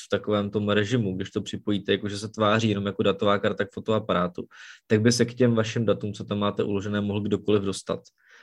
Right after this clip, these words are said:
To je samozřejmě špatně. Takže vy potřebujete, aby ten mobil byl zašifrovaný,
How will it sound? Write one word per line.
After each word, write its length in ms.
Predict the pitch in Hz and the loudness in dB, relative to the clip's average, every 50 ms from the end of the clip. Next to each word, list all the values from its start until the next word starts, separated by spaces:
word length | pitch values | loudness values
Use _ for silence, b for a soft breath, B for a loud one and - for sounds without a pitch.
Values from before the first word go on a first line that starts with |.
| b b | b b
To 100 | - 113 | 4 6
je 240 | 110 110 110 110 110 | 8 10 10 10 8
samozřejmě 500 | 110 110 107 104 101 98 104 101 101 101 | 4 0 -4 -4 -4 -4 -4 -4 -4 -6
špatně. 500 | - - - 101 92 - - 87 85 - B B B B B B | -6 -6 -6 -8 -8 -4 -6 -6 -6 -6 B B B B B B
Takže 220 | - 101 101 113 | -4 0 2 4
vy 100 | 110 117 | 4 4
potřebujete, 640 | 117 113 117 107 - 120 107 110 117 117 117 120 - | 4 2 -2 -2 0 0 4 6 6 6 6 4 2
aby 200 | - 104 107 107 | 2 2 0 0
ten 180 | 110 117 110 107 | -2 -2 -4 -2
mobil 520 | 107 107 104 104 113 107 110 107 107 110 | 0 0 2 4 4 6 6 6 4 2
byl 320 | - - 92 95 87 90 | 0 0 0 0 0 0
zašifrovaný, 800 | 87 92 95 - - 110 - - 127 131 131 131 131 127 131 135 | -2 -6 -8 -8 -8 -8 -2 -2 0 0 0 -2 -2 -4 -4 -6